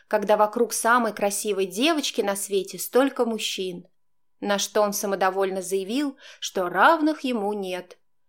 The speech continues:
а потому и переживать не о чем, если я, конечно, не совсем куку.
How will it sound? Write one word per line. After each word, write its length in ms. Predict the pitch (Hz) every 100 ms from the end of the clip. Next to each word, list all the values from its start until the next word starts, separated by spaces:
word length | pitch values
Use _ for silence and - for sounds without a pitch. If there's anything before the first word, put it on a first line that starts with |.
| _
а 100 | 202
потому 440 | 202 208 214 226 294
и 120 | 262
переживать 640 | 262 233 220 202 226 294
не 140 | 208 185
о 100 | 170
чем, 360 | - 175 175 - - -
если 300 | 208 208 214
я, 120 | 214
конечно, 460 | 214 208 202 -
не 120 | 202 202
совсем 460 | 214 214 - 196
куку. 580 | 190 - 233 - 180 151